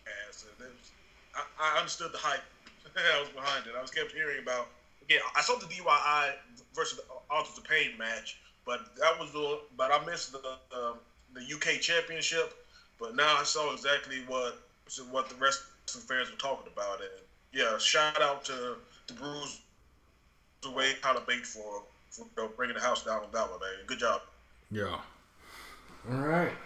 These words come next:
Speaker 2: So, for, for those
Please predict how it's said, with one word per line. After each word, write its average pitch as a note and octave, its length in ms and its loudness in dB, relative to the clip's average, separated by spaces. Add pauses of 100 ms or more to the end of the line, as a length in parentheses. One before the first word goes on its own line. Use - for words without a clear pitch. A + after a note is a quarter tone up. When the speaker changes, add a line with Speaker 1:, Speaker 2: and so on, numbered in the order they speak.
(140)
Speaker 2:
So, G3+ 680 8 (1400)
for, C#3 680 4
for C#3 180 0
those C#3+ 720 4